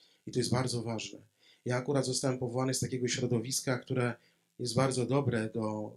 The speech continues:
do komentowania, e, ponieważ w tym środowisku jest, e, skumulowane zło.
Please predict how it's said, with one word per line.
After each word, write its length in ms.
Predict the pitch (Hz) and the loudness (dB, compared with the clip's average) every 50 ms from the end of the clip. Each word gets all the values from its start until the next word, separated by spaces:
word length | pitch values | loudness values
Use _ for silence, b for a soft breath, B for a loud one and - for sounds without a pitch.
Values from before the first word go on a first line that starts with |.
| 123 - - | -18 -4 -2
do 340 | 120 110 110 110 110 110 110 110 - - - | 0 0 0 0 -4 -6 -8 -12 -14 -18 -6
komentowania, 840 | _ 131 123 123 120 117 - 120 107 120 135 143 135 120 107 104 117 b b b b b b b b b | _ -2 0 0 0 0 -2 -2 2 4 4 4 4 2 0 -4 -6 b b b b b b b b b
e, 140 | 110 113 113 | -4 -4 -4
ponieważ 840 | - - 120 120 127 127 123 131 127 127 127 - - - - - - 127 123 123 123 | -2 -2 0 2 2 2 4 4 4 4 4 2 2 4 2 2 2 2 0 0 -4
w 40 | - | -4
tym 140 | - 131 127 | -4 -2 -2
środowisku 540 | 143 135 127 123 117 120 131 - - - 127 | 0 0 0 0 0 -2 -4 -4 0 0 2
jest, 380 | 123 123 123 123 - - - | 2 2 2 2 0 0 -2
e, 220 | 131 123 117 110 117 | -4 -4 -4 -2 0
skumulowane 640 | - - - 131 127 120 117 117 120 123 110 120 | -2 0 0 0 0 0 0 2 0 0 -2 -2
zło. 420 | - - 113 123 135 120 - - | -2 0 0 0 0 0 -2 -6